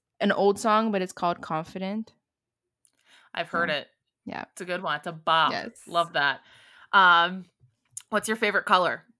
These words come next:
Speaker 1: Purple.
Speaker 2: Purple. Okay. Is it, like, a
Speaker 1: <laughs>
Speaker 2: darker purple or a lighter purple?
Speaker 1: I like more, like, lavender type purple.
Speaker 2: Lavender. Okay. Okay. I feel that. Uh, number six, if you could give yourself,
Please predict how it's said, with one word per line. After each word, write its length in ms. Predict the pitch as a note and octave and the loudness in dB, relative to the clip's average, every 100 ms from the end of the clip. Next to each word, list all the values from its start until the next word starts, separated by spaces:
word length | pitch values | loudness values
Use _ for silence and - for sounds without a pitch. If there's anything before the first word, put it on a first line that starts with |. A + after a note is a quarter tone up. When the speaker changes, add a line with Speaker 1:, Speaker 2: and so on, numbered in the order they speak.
| _ _ - - _ | _ _ -20 -20 _
Speaker 1:
Purple. 440 | F3+ E3 - F#3 _ _ _ _ _ _ _ _ _ _ | -10 -10 -12 -14 _ _ _ _ _ _ _ _ _ _
Speaker 2:
Purple. 460 | - E3 E3 F3+ A3+ - | -6 -6 -2 -4 -4 -8
Okay. 280 | E3 E3 E3 | -8 -4 -4
Is 80 | F3 | -2
it, 60 | |
like, 120 | F3 F3+ | -4 -4
a 80 | |
Speaker 1:
<laughs> 140 | D#3+ E3+ | -2 2
Speaker 2:
darker 240 | E3+ B3 | 2 2
purple 280 | B3+ C4+ D4+ | 2 2 0
or 120 | C4+ F3+ | -2 0
a 60 | |
lighter 300 | D#3 D#3 D#3 | 0 -2 -2
purple? 280 | D3+ D3+ F3 | -6 -4 4
Speaker 1:
I 60 | G3+ | 4
like 180 | G#3 | 4
more, 160 | A#3 B3 | 2 0
like, 180 | A#3 G#3 | -2 -4
lavender 540 | E3+ D#3 D#3+ D#3+ D#3+ | -2 -2 -4 -8 -10
type 240 | D#3+ D#3+ - | -10 -12 -14
purple. 500 | - - - G#3 G3+ _ _ - | -18 -16 -14 -14 -16 _ _ -8
Speaker 2:
Lavender. 640 | - G3+ - B3 D#3 - | -2 -2 -2 -8 -6 -6
Okay. 320 | - D4 D4+ - | -4 -4 -4 -6
Okay. 380 | - A#3 B3+ | -10 -10 -10
I 400 | C#4 - - _ _ | -14 -20 -20 _ _
feel 180 | F3+ F3+ | -10 -2
that. 300 | F#3+ A#3+ - - - - - - | 2 4 2 -8 -20 -20 -14 0
Uh, 160 | F#3+ | 0
number 300 | F#3 G#3+ A#3+ | 2 -2 -2
six, 480 | D#4+ - F#3 C4+ - - | -4 0 2 2 -2 -10
if 160 | G3+ | -6
you 140 | A3 A#3 | -6 -6
could 180 | C#4+ A3+ | -6 -6
give 180 | A3 | -6
yourself, 920 | A3 A#3 A#3+ A3+ F#3 G3 G#3 - - | -4 -6 -6 0 2 2 -2 -10 -20